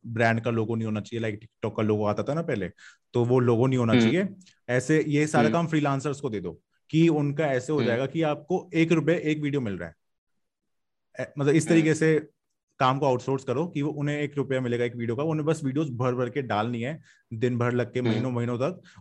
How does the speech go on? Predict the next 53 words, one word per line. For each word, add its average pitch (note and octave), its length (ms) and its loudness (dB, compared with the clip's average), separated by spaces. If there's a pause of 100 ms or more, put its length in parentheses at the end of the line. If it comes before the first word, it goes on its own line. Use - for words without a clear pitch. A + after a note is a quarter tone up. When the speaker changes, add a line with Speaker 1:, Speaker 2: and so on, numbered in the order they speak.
Speaker 1:
और B2+ 280 2
उसके D3 400 -6
वो D3+ 200 4
Speaker 2:
हम्म। A2+ 200 2
Speaker 1:
ऐड C#3 300 2
के D3 100 0
लिए, D3+ 280 -4 (440)
अ, A#2+ 120 0
उसकी C#3+ 200 -2
प्रमोशन D#3 480 0
के D#3+ 80 -2
लिए E3 80 0
कुछ D#3+ 300 -4
मॉडल्स C3 500 0
या C3 100 0
Instagram B2+ 300 -2
मॉडल्स A#2+ 460 -4
या B2+ 60 -4
इन्फ्लुएंसर A#2 460 -4
से E3 240 -2 (420)
वो C#3 120 6
करवा A2+ 240 4
लेंगे F2+ 280 -6 (580)
प्ले C#3 140 4
स्टोर C3+ 200 4
पे C3+ 80 2
इमेजेस B2 220 4
Speaker 2:
हम्म। G#2+ 100 4
Speaker 1:
डालने G#2 260 0
के G2+ 100 -8
लिए, G2+ 80 -2
जो G#2+ 120 -4
प्रीव्यू G#2+ 320 -2
इमेजेस G2+ 240 -4
होती F#2+ 200 -6
हैं। B2+ 100 -4
तो C3 60 6
Speaker 2:
हम्म। A#2 200 4 (180)
Speaker 1:
कुछ D3 180 0
ज्यादा B2 300 4
ही F3+ 60 6
मेरे F3 180 4
को E3+ 80 0
लग C3+ 100 2
रहा A#2 80 -2
है B2 60 -2
कि E3+ 100 -2
अभी D#3+ 160 0
कुछ D#3+ 260 -6
ज्यादा B2+ 260 -2
ही C#3+ 60 -2
हो G2+ 120 -2
गया। F#2 180 -8